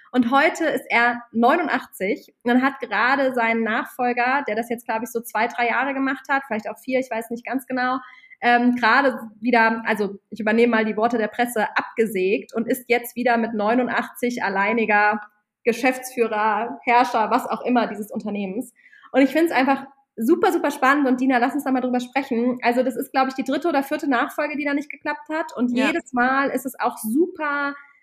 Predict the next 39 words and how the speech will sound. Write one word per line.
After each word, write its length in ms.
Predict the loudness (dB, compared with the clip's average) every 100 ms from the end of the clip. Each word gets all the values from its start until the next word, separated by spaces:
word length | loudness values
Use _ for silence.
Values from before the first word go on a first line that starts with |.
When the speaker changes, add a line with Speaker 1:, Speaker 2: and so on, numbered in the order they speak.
| _ 2
Speaker 1:
ähm, 520 | 4 6 6 4 2
stressig 580 | -6 -2 0 0 0 0
offenbar 320 | 0 -2 -2
auseinandergegangen. 800 | 0 0 2 2 0 -4 -4 -4
Also 200 | -4 -4
immer 280 | 0 2 4
so 140 | 2
mit 240 | 2 0 -2
irgendwie 500 | -4 -4 -4 -6 -8 _ -2
teilweise 360 | 2 4 4
langen 300 | 2 2 2
Rechtsstreiten 720 | 0 -2 -6 -6 -2 0 0 2
danach 540 | 2 0 0 -2 -2
noch 320 | 2 2 2
und 160 | -4 -2
irgendwie 220 | 0 -2
so 100 | -4
Speaker 2:
Oh, 100 | -6
Speaker 1:
von 100 | 0
jetzt 240 | 0 0 -6
auf 100 | -4
Speaker 2:
furchtbar. 100 | 0
Speaker 1:
gleich. 440 | 2 2 0 -4 _ -20 -4
Und 80 | 0
ich 120 | 2
finde 140 | 2 0
es 100 | 0
so 220 | -2 -2
spannend 680 | -4 -2 0 2 0 0 -2
und 140 | -2
ich 180 | -4 0
frag 300 | 2 2 2
mich 180 | -2 0
aber 260 | 0 0
auch, 100 | -2 0
was 240 | 0 -2
ist 400 | -4 -2 -2 -8 _
die 100 | -4
Herausforderung? 920 | -2 -2 -4 -6 -6 -6 -6 -10 -16